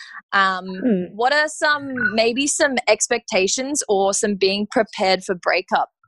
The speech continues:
Speaker 1: tips?
Speaker 2: Uh, oh gosh.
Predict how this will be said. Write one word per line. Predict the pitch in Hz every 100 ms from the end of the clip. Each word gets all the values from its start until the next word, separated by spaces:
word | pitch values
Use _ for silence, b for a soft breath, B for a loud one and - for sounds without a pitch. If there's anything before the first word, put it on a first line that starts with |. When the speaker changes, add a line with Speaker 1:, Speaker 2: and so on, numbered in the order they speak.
| _ -
Speaker 1:
tips? | - - - - - - - - - _ _ _ _ _ _ _ - _ _ _ _ _ _ _ _ _ _ - -
Speaker 2:
Uh, | 202 220 220 226 220 214 B B B B B B 208
oh | 185
gosh. | 185 196 190 - -